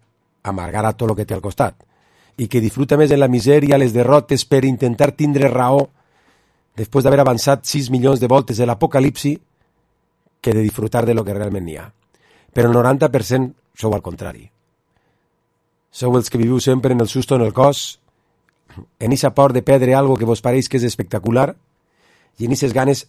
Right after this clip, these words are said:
<clears throat> de poder enganxar-vos i disfrutar una miqueta. I esta volta, encara que dure un rato, perquè igual després, conforme està la Lliga, casques dos partits i tornes a estar dins del pou, dins del forat i otra vez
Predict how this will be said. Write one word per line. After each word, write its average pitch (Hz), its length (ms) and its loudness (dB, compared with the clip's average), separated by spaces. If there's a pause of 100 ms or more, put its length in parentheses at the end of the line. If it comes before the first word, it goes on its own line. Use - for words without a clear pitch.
(140)
<clears throat> 190 300 2
de 135 100 2
poder 135 240 2
enganxar-vos 135 720 0
i 113 80 -2 (640)
disfrutar 117 560 0
una 98 100 -2
miqueta. - 440 -14 (1080)
I 127 140 2
esta 113 200 0
volta, 110 340 0 (680)
encara 101 320 -8
que 107 100 -6
dure 143 160 4
un 127 80 2
rato, 117 320 0
perquè 87 240 -14
igual 110 180 -4
després, 123 480 -4
conforme 95 320 -8
està 117 180 -6
la 117 80 -2
Lliga, 120 260 0 (140)
casques 117 320 -6
dos 107 200 -4
partits 135 320 -4
i 139 80 -4
tornes 110 240 -2
a 104 80 -2
estar 107 260 -4
dins 107 220 -2
del 101 160 -2
pou, 151 320 0 (460)
dins 120 220 2
del 113 160 2
forat 123 360 2
i 139 80 0
otra 110 160 -4
vez 110 420 0